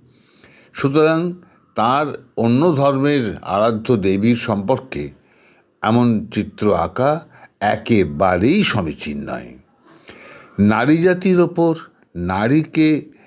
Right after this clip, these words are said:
আহ, বিবস্ত্র মূর্তি আঁকা হয়, নারীকে প্রকৃতির প্রতীক বলা হয়, নারী দেহের সৌন্দর্য পুরুষের মতো নয়, তার উপরে বা-, বিভিন্ন অঙ্কনের পরীক্ষা নিরীক্ষা করা হয়,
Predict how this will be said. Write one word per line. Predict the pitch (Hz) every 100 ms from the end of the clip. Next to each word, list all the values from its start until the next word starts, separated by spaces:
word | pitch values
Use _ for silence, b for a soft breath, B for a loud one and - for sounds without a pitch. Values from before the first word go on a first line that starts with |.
| b b b -
আহ, | 104 107
বিবস্ত্র | 104 123 143 - - 143
মূর্তি | 123 123 120 123 107
আঁকা | 92 101 113
হয়, | 113 117 120 120 B B B
নারীকে | 85 95 104 123 123 131 120
প্রকৃতির | - 98 98 101 120 110 82
প্রতীক | 98 90 131 113
বলা | 123 123 117
হয়, | 117 120 123 120 b b b b b b b _ _ - 85
নারী | 90 95 113 123
দেহের | 131 127
সৌন্দর্য | 120 123 107 104 104 117 98 113
পুরুষের | - 104 107 - 117 104
মতো | 107 107
নয়, | 95 95 104 110 127 127 B B B B B
তার | 107 120 143
উপরে | 117 127 123
বা-, | 92 92 95
বিভিন্ন | 69 95 117 120 117 117 101 B B
অঙ্কনের | 92 110 110 101 110 113 110 95
পরীক্ষা | 101 101 - 120
নিরীক্ষা | 104 107 107 - 95
করা | - 90 110
হয়, | 117 131 143